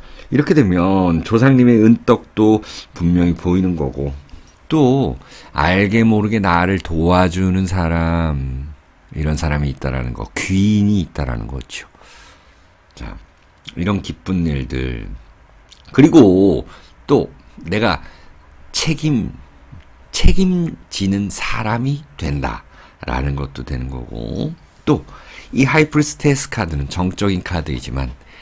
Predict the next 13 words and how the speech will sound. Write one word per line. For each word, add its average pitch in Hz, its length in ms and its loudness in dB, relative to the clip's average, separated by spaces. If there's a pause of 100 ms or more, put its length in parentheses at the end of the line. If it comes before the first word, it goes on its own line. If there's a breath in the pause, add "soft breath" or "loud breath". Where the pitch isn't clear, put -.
(260 loud breath)
굉장히 95 960 -2
명상하고 78 920 -2
집중한 90 1000 -6
모습이잖아요. 60 800 -6 (720)
<clears throat> - 320 0
그렇기 113 220 4
때문에 92 600 0 (560 soft breath)
여러분들에게 80 840 -4 (600 loud breath)
어떤 85 520 -4 (880)
이렇게 76 440 -4 (640 loud breath)
집중하고 95 760 0
공부했던 117 840 4
것들, - 500 0